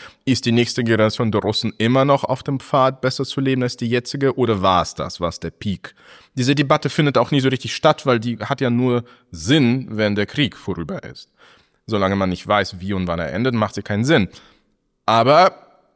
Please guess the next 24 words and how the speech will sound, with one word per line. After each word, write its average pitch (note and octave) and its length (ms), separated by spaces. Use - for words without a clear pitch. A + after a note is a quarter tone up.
das B2 240
ist - 160
alles D3 300
nicht C#3 160
jetzt, F2 560
sondern E2+ 260
das D#2+ 140
ist - 160
alles A#2+ 400
in G2+ 400
fünf - 280
Jahren, F#2 280
sieben F#2 180
Jahren, F2 220
zehn F2 240
Jahren. D#2 260
Und - 140
deswegen D2+ 640
kann F2 240
der D#2+ 80
Kreml E2 320
sich D#2+ 100
das - 180
leisten. D2+ 440